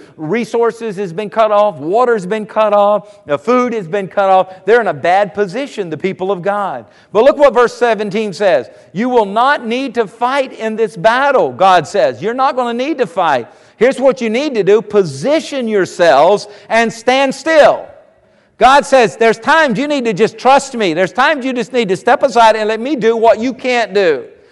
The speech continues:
But you gotta stand still and you will see the salvation of the Lord. And when he, Jehoshaphat, had consulted with the people, he appointed those who should sing to the Lord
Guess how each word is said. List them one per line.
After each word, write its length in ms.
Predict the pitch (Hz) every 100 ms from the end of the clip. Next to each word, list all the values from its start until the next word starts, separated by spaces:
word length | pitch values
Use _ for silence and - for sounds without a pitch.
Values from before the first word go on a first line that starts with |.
| _
But 180 | 208 -
you 60 | 240
gotta 220 | 247 226
stand 480 | - 277 277 277 254
still 680 | - - 311 220 180 202 202 -
and 160 | 208 220
you 80 | 262
will 120 | 226
see 240 | - 294
the 140 | 214 196
salvation 600 | 233 214 220 214 214 208
of 100 | 190
the 80 |
Lord. 460 | 202 214 180 131 110 - _ _
And 180 | 190 220
when 140 | 226
he, 200 | 208 294
Jehoshaphat, 720 | 202 208 247 277 254 208 208 208
had 160 | 214
consulted 560 | 214 190 - 269 247 214
with 100 | 208
the 80 | 196
people, 540 | 247 247 202 196 196 - -
he 100 | 240
appointed 560 | 214 - 277 311 302
those 300 | 254 254 254
who 120 | 247 220
should 220 | 220 190
sing 360 | - 262 277
to 120 | 247 208
the 100 | 185
Lord 460 | 160 139 147 196